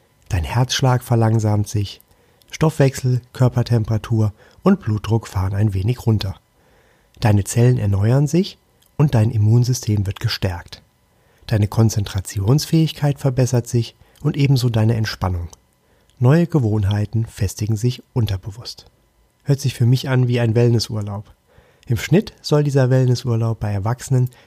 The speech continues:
zwischen sechs und neun Stunden dauern. Aus meiner Erfahrung ist die Dauer bei jedem sehr individuell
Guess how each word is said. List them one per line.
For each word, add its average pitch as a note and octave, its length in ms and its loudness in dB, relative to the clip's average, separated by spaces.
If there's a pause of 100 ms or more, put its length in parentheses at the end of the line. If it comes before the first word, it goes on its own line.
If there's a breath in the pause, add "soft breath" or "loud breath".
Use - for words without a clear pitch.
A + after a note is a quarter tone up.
zwischen G#2+ 300 0
sechs A#2 280 -2
und C3+ 160 0
neun G#2+ 240 2
Stunden G#2 360 -2
dauern. F#2 320 -2 (640 soft breath)
Aus - 160 -4
meiner A2+ 300 2
Erfahrung C3 520 0
ist - 180 -8
die A#2 60 0
Dauer A#2 320 2
bei A2 100 0
jedem A#2+ 300 2
sehr A2 160 0
individuell G#2+ 720 -2